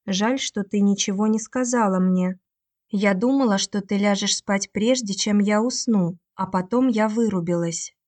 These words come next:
Я села на кровати. "В любом случае, я не знаю, что бы ты мог сказать или сделать, чтобы исправить положение.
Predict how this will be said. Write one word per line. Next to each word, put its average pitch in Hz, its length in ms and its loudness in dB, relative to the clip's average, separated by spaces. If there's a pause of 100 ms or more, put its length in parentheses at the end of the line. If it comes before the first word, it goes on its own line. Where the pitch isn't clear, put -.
(220)
Я 220 280 -2
села 202 420 -2
на 202 120 2
кровати. 202 840 -2 (320)
"В 196 100 -4
любом 202 380 0
случае, 226 580 -2
я 220 160 0
не 240 160 4
знаю, 233 380 2
что 190 220 -6
бы 190 120 -4
ты 190 160 -4
мог 190 240 0
сказать 196 600 -4
или 185 180 0
сделать, 202 560 -2
чтобы 247 400 -2
исправить 202 580 -2
положение. 208 840 -2